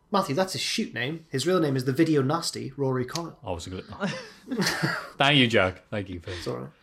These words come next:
Speaker 1: right.
Speaker 2: Anyway, moving on with wrestling not happening in the U K, what are you missing most about going to independent shows over here? And how do you expect it to recover from this pyro and ballyhoo? That hurt this. That's one way of putting it, mate. Bloody hell.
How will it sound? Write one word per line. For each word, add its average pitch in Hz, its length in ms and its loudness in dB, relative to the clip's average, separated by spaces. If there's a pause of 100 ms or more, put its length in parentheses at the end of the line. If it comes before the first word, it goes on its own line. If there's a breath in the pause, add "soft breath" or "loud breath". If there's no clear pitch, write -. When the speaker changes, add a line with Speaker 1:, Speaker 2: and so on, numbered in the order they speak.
(140)
Speaker 1:
right. 196 220 -2
Speaker 2:
Anyway, 85 300 -6 (840 soft breath)
moving 226 340 8
on 170 340 6 (120)
with 98 160 -4
wrestling 117 380 2
not 110 160 -2
happening 120 280 2
in 107 60 -4
the 104 60 -6
U 113 160 -2
K, 151 400 2 (160)
what 156 340 0
are 160 160 4
you 156 180 2
missing 123 440 -2
most 104 360 -4
about 104 280 -2
going 98 240 -4
to - 160 -10
independent 92 480 -8
shows 95 320 -6
over 90 180 -6
here? 82 300 -6 (320)
And 101 140 -4
how 151 160 2
do 180 100 -6
you - 20 -2
expect 143 380 2
it 143 60 -8
to - 40 -12
recover 123 320 -2
from 104 200 -4
this 90 100 -8
pyro 135 560 4
and 117 240 0
ballyhoo? 104 720 4 (640)
That 101 160 0
hurt 87 240 -4
this. - 200 -12
That's 123 160 2
one 135 160 10
way 143 120 10
of - 100 4
putting 110 160 6
it, 101 100 -2
mate. 107 240 0
Bloody 117 200 -2
hell. 104 180 -2